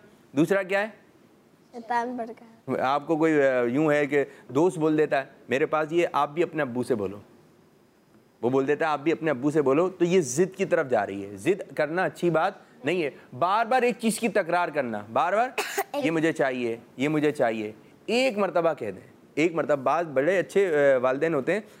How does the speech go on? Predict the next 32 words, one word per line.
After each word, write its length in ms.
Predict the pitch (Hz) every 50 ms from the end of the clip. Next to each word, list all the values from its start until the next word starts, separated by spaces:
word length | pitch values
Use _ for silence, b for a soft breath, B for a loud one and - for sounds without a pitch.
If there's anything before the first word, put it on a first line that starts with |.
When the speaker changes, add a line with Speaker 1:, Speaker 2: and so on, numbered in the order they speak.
| - -
Speaker 1:
اور 120 | - 131 135
وہ 180 | 139 156 160
یہ 60 | 165
بات 200 | 165 143 143 143
بتاتے 320 | 143 143 131 135 139 - 175
ہیں 80 | 175
کہ 60 | 160 170
ہمارا 360 | 135 127 127 127 131 139 165
بچہ 280 | 151 127 123 - 175
جو 200 | 165 151 143 135
ہے 60 | 127 143
نا، 140 | 170 202 202 B B B B B -
وہ 380 | 123 156 170 165 165 156 143 135 123 -
ایک 260 | - 151 190 208 165
مرتبہ 240 | 165 160 151 151 147
میں 100 | 147 143
مان 220 | 131 113 98 95 95
جاتا 240 | 98 - - -
ہے، 40 | 110 -
اور 120 | - - 165
مان 320 | 160 131 123 139 160 185
بھی 80 | 190 185
جاتے 280 | 151 139 120 110 -
ہیں 80 | 117 107
بعض 160 | 107 107 104
بچے۔ 300 | 101 92 87 - - 110 110 B B B B B -
بعض 200 | 117 127 139 135
اشارہ 340 | 123 - 143 139 147 165
کرتے 260 | 165 151 151 135 127 143
ہیں، 60 | 127
"نہیں 120 | 123 135
بیٹا، 320 | 131 123 120 127 131 135